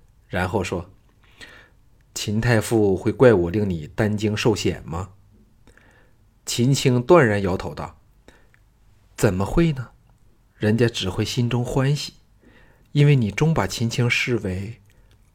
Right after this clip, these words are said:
哦，没有什么。”项少龙忍不住仰天大笑道：“秦太傅是否想说，我项少龙真把，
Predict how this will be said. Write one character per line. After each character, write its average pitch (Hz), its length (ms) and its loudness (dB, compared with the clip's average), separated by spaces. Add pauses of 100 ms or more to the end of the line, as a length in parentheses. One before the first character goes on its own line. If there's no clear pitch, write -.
(120)
哦， 113 360 4
没 107 160 0
有 139 140 0
什 98 120 -6
么。” 82 160 -8 (1300)
项 127 380 6
少 113 100 2
龙 113 160 4
忍 98 180 2
不 107 120 -2
住 113 120 2
仰 107 320 0
天 139 280 -2
大 123 180 4
笑 90 220 -4
道 - 260 -16 (1120)
：“秦 110 320 -2
太 135 180 6
傅 113 360 2
是 - 180 0
否 110 160 2
想 82 220 -8
说， 107 360 -6 (540)
我 98 140 -4
项 127 260 4
少 123 140 2
龙 104 320 -2 (360)
真 170 240 4
把， - 220 0